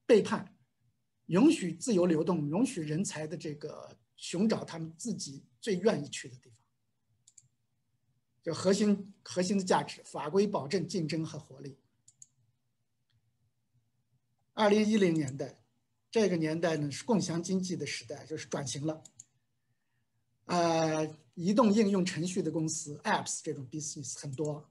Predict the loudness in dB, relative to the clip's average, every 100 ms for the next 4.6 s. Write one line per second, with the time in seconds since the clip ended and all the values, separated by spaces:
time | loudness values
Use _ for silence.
0 | _ -12 -6 -2 -2 -6 -14 _ _ _
1 | _ _ 0 2 4 2 0 -2 _ _
2 | _ _ 4 4 2 -8 -16 -16 _ _
3 | _ _ _ _ -6 -2 -2 2 4 4
4 | 4 4 4 0 -2